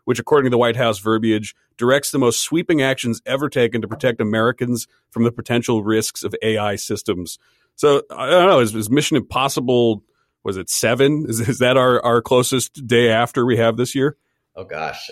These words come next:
Speaker 2: uh, that's a loaded question. And I also didn't see M I, but I am familiar with A I. Um, and, uh, I think that we are living in a, a moment of tremendous fear and precarity around the way in which all technology is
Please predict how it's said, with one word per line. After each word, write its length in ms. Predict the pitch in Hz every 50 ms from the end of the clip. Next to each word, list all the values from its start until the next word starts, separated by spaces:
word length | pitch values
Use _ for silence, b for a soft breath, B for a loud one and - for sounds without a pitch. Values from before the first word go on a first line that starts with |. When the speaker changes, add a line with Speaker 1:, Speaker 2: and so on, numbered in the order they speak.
| -
Speaker 2:
uh, 480 | 90 87 87 90 85 82 82 87 80 82
that's 260 | 82 120 113 - -
a 200 | 101 78 73 71
loaded 500 | 73 76 80 92 107 107 107 95 87 - - _
question. 640 | - - 92 85 80 - - - 90 71 69 69
And 120 | 73 78 80
I 180 | 85 90 90
also 260 | 90 98 101 - - 87
didn't 260 | 82 87 82 76 78
see 300 | - - 90 87 87 -
M 200 | 87 90 90 92
I, 220 | 87 87 87 85
but 160 | 80 87 87
I 240 | 87 90 90 87 85
am 300 | 85 85 85 87 87 82 -
familiar 460 | _ - 101 90 87 90 87 87 87 85
with 160 | 78 78 -
A 200 | 87 104 113 -
I. 260 | - - 76 73 - - B B B B B
Um, 480 | 101 107 117 113 113 113 113 113 113 110
and, 320 | 104 98 98 101 101 98
uh, 240 | 95 95 95 95 92
I 140 | 92 - -
think 240 | - - 107 107 101
that 260 | 98 90 85 - -
we 140 | 104 95 92
are 120 | 92 92
living 340 | 87 90 90 85 87 90 85
in 120 | 85 85
a, 360 | 82 82 82 78 67 - - 85
a 60 | 85
moment 360 | 85 85 85 87 90 87 82
of 280 | 80 80 80 - _ _
tremendous 640 | - - 87 85 85 87 90 92 87 87 - - -
fear 440 | - - - 92 87 87 82 82 82
and 200 | 82 80 82 -
precarity 560 | - 90 - - 87 85 82 80 80 82 82
around 460 | 82 78 80 82 80 80 82 82 80
the 60 | 80 78
way 140 | 78 73
in 120 | 71 73 71
which 200 | 65 65 - - -
all 160 | 107 98 -
technology 760 | - - - _ 71 73 71 73 73 73 - - 76 71 73 69
is 520 | 73 76 76 76 71 71 - - - -